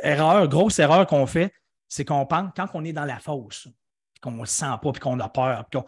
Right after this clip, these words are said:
je le fais-tu, je le fais-tu pas, mais, mais là, je sais même pas vers quoi je marche si je le fais, tout ça, là. C'est de penser que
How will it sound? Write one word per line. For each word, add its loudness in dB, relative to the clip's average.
je -2
le 0
fais-tu, -4
je -6
le -10
fais-tu -16
pas, 0
mais, -2
mais 2
là, 4
je -2
sais 2
même -2
pas 0
vers -2
quoi -6
je -10
marche -8
si -6
je -8
le -12
fais, -4
tout -2
ça, 0
là. -6
C'est -4
de 0
penser 0
que 0